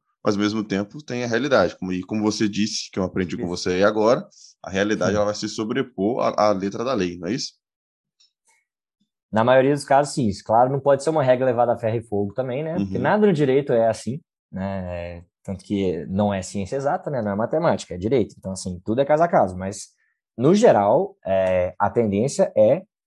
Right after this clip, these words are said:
Speaker 2: analisar mais a realidade do que o que tá na teoria. Mas isso também depende de outro ponto. Você tem que conseguir provar esse tipo de coisa, né?
Speaker 1: Uhum.
Speaker 2: Tudo tem que ser provado, porque, assim, é, existe também uma frase no direito que fala que o que não está nos autos não existe no processo. Ou seja,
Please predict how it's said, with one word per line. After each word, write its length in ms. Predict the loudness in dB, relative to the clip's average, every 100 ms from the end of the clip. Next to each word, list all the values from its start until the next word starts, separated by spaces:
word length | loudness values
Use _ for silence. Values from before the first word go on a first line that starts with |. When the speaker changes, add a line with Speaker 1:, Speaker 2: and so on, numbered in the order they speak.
| -10
Speaker 2:
analisar 480 | -4 -2 0 0 0
mais 260 | 0 2
a 60 | 4
realidade 580 | 4 2 2 0 0 -6
do 140 | -20
que 80 | -18
o 20 |
que 80 | -6
tá 100 | -6
na 80 | -2
teoria. 420 | -2 0 -4 -6 _ _ _ _ _ _ _ 0
Mas 180 | 2
isso 100 | 2
também 180 | 2 4
depende 340 | 2 2 0 0
de 60 |
outro 160 | -2 0
ponto. 200 | -2 -2
Você 80 | -4
tem 120 | -8
que 40 |
conseguir 280 | -6 -6 -6
provar 380 | 2 4 6 4
esse 120 | 2
tipo 160 | -6 -20
de 80 | -14
coisa, 200 | -14 _ _ _ -6
né? 220 | -4 -2
Speaker 1:
Uhum. 100 | 2
Speaker 2:
Tudo 160 | 2
tem 80 | 2
que 80 | -4
ser 140 | -2
provado, 480 | 6 6 6 2 0
porque, 160 | -8 -10
assim, 400 | -8 -6 -8 -8
é, 220 | -8 -8
existe 360 | -6 -8 -10 -4
também 260 | -2 0 0
uma 140 | -2
frase 280 | -2 -2 -2
no 80 | -6
direito 280 | -8 -10 -10
que 80 |
fala 180 | -4 -4
que 120 | -4 -14
o 20 |
que 140 | -8
não 180 | -6 -6
está 180 | -4 -4
nos 200 | -4 0
autos 280 | 0 -2 -6
não 120 | -6
existe 320 | -6 -10 -14
no 80 | -4
processo. 480 | -4 -4 -8 -14 -16 -6
Ou 80 | -2
seja, 280 | 0 -2